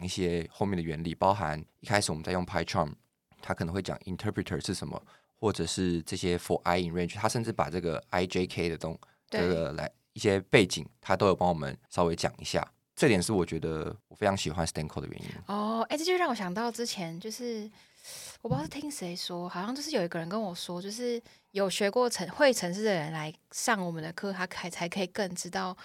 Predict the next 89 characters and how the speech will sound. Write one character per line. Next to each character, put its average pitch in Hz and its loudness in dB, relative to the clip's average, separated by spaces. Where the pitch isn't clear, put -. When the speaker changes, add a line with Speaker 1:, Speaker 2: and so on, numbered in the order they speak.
Speaker 2:
就 - -14
是 220 0
我 214 0
们 180 -2
的 165 -4
课 185 0
到 196 -2
底 170 -6
为 180 0
什 196 -4
么 165 -2
比 - -12
别 - -16
人 - -18
贵。 - -4
<laughs> - 8
就 403 4
是 415 8
说， 370 8
就 - 4
是 392 8
说， 339 10
因 339 2
为 349 8
你 247 4
知 214 -2
道 254 6
别 196 2
人 160 -2
是 220 0
怎 214 2
么 139 -4
教 165 2
资 170 -4
料 170 0
结 - -8
构， - -12
你 - -14
知 185 -10
道 196 4
别 208 0
人 151 -4
是 190 -6
怎 190 -4
么 90 -12
教 175 -2
这 180 -10
个 226 -8
东 196 -10
西， - -10
你 - -16
就 190 -8
会 196 -2
知 - -10
道 175 -2
说， 165 -8
那 220 0
就 202 -8
是 208 -2
Jerry 202 0
的 175 -4
教 175 -4
法 175 -6
到 180 -2
底 139 -6
跟 165 -8
别 160 -10
人 - -16
有 196 -12
什 180 -10
么 - -14
不 190 -20
一 - -20
样， - -6
这 208 -12
样 160 -14
子。 - -20
有 262 8
点 320 10
像 - 8
是 320 8
你 247 4
从 185 0
头 190 0
再 208 4
了 160 -2
解 - -8
一 - -12
次， - -10